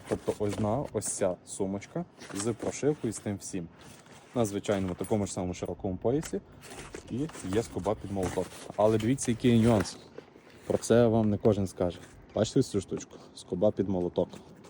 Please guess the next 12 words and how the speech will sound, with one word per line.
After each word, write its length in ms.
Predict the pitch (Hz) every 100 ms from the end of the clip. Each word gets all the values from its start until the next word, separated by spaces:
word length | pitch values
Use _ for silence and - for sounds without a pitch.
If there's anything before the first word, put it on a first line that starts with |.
| - - - - - - 92
А 40 |
чи 160 | - 101
є 180 | 104 120
на 120 | 110
ось 120 | 101
цій 180 | - 107
широкій 420 | - 104 101 107
системі 480 | - 101 131 143 98
він? 120 | 85 - - - - - - - - - - - - - - - - - - - - - - 107
Як 140 | 104 -
ви 80 |
думаєте? 480 | 92 90 85 85 -